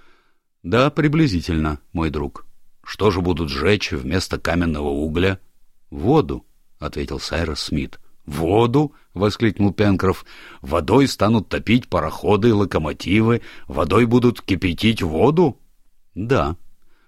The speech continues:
но только водой, разложенной на составные элементы», — возразил Смит. «Вероятно, это будет делаться с помощью электричества,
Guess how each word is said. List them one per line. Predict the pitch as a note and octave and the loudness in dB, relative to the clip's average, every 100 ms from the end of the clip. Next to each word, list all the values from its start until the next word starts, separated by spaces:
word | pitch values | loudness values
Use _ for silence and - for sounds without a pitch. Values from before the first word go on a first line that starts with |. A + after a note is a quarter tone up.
| _ | _
но | G2+ | -2
только | - A#2 F#2+ | 2 2 2
водой, | F2 F2 C#2+ F#2 C#3 D3+ - - | 2 2 2 4 4 2 -6 -14
разложенной | - F2 G2 E2 D2+ F2 F2 A2 B2 C3 C3 | -4 0 0 0 2 2 4 2 4 2 2
на | G#2 E2 | -2 -4
составные | - D#2 - C#2 D#2+ F#2 | -4 -6 -2 -2 2 2
элементы», — | G2+ B2+ C3+ G#2+ - - - - - | 2 2 2 0 -4 -10 -14 -20 -12
возразил | D2+ D#2+ D#2 - | -10 -6 -4 -4
Смит. | C#2+ - C#2+ C2 - _ _ _ _ _ - | -6 -4 -6 -6 -18 _ _ _ _ _ -2
«Вероятно, | G#2+ A#2+ C#3 D#3+ D3+ | 2 4 4 4 2
это | C3+ | 2
будет | B2+ C#3 B2 | 0 2 4
делаться | F2+ B2+ C#3+ - C3 | 4 4 4 2 -4
с | |
помощью | - B2 C3 - | 0 0 2 2
электричества, | B2+ C3+ - F2 D#2 E2 - - D2 | 0 -2 0 0 0 -4 -6 -4 -2